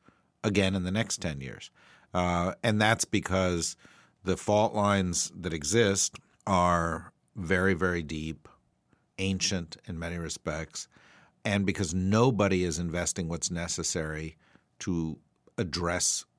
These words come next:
and stabilize these, these issues. People in the region aren't, political leaders in the region aren't, people outside the region aren't.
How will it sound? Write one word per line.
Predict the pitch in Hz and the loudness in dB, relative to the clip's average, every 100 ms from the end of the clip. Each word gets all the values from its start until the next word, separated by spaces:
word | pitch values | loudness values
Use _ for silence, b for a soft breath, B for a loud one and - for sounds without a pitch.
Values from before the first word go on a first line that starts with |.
| _ | _
and | - 76 | -12 -6
stabilize | - - 87 71 69 73 73 | -4 -4 -4 -6 -8 -8 -8
these, | - 73 69 - _ | -10 -10 -8 -10 _
these | - 76 69 | -10 -10 -8
issues. | 69 57 - - | -8 -8 -8 -10
People | - 92 78 | -6 -8 -8
in | 73 | -8
the | |
region | 92 127 107 101 | 0 0 0 0
aren't, | 101 95 - B B B B | 0 0 -4 B B B B
political | - 95 110 104 | -2 0 0 2
leaders | 95 92 87 | 2 2 0
in | 85 | -2
the | 85 | -4
region | 82 82 78 | -4 -4 -4
aren't, | 78 78 73 | -6 -6 -8
people | 82 78 67 | -12 -8 -4
outside | 101 117 104 92 | -2 -2 -2 -2
the | 85 | -2
region | 82 85 80 | -6 -6 -8
aren't. | 76 76 76 | -8 -10 -10